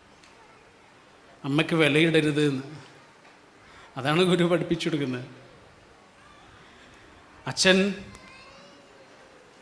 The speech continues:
അച്ഛനെ നമുക്ക് മനസ്സിലാവില്ല. അമ്മ ചെയ്യുന്നതൊക്കെ എപ്പോഴും വിസിബിൾ ആയിരിക്കുക, അല്ലേ? ഓരോ കാര്യങ്ങളും ആലോചിച്ച് നോക്കൂ. അമ്മ ചെയ്യുന്നത് വിസിബിൾ ആയിരിക്കും, അച്ഛൻ ഇൻവിസിബിളാ.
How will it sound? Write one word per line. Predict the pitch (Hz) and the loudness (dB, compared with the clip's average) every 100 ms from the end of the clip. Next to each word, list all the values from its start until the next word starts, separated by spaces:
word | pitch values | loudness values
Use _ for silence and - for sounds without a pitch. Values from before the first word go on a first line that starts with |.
| - | -16
അച്ഛനെ | 143 - 190 | -6 0 4
നമുക്ക് | 202 185 185 | 4 4 2
മനസ്സിലാവില്ല. | 185 160 147 147 170 147 127 110 107 - - - - | 2 0 -2 0 2 2 2 -4 -8 -14 -20 -20 -12
അമ്മ | 160 185 | -2 2
ചെയ്യുന്നതൊക്കെ | 220 214 214 220 220 220 220 214 208 | 4 6 6 6 4 4 4 2 -2
എപ്പോഴും | 175 196 208 | 0 2 4
വിസിബിൾ | 190 180 214 185 202 | 2 2 0 2 4
ആയിരിക്കുക, | 160 147 139 113 110 - - - - | 4 2 -2 -6 -8 -16 -20 -20 -8
അല്ലേ? | 165 143 - - 156 | -2 -2 -2 -10 -2
ഓരോ | 170 180 202 208 | 2 4 6 6
കാര്യങ്ങളും | 202 196 202 | 6 6 6
ആലോചിച്ച് | 196 196 190 | 6 6 4
നോക്കൂ. | 190 190 - - - | 0 -2 -10 -14 -4
അമ്മ | 160 202 | 2 6
ചെയ്യുന്നത് | 190 185 190 190 | 8 8 8 8
വിസിബിൾ | 196 170 175 175 | 6 4 2 2
ആയിരിക്കും, | 170 143 143 - - | 2 0 -4 -12 -12
അച്ഛൻ | 160 165 196 | -8 0 4
ഇൻവിസിബിളാ. | 185 165 170 170 170 143 127 | 4 4 4 2 0 -2 -4